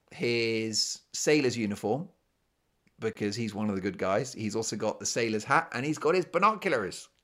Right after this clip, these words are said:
And he looks out to sea and he's looking for icebergs, he's looking for sharks, he's looking for land, looking for pirates, other boats, right? So you need to get your binoculars out.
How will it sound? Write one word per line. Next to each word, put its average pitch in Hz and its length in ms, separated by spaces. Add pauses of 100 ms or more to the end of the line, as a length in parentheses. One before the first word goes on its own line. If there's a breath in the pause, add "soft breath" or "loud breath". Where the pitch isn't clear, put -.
(440)
And 110 100
he 110 60
looks 202 280
out 156 300
to 127 80
sea 180 480 (960 soft breath)
and - 100
he's 107 140
looking 113 180
for - 180
icebergs, 127 720
he's 90 100
looking - 220
for 107 80
sharks, 143 600
he's 98 140
looking 98 240
for 107 140
land, 139 580 (920)
looking 107 320
for 101 340 (920 soft breath)
pirates, 160 720 (220)
other 156 180
boats, - 580 (300)
right? 170 300 (760 soft breath)
So - 140
you 175 440
need 147 260
to - 60
get 143 160
your 220 180
binoculars 117 640
out. 92 320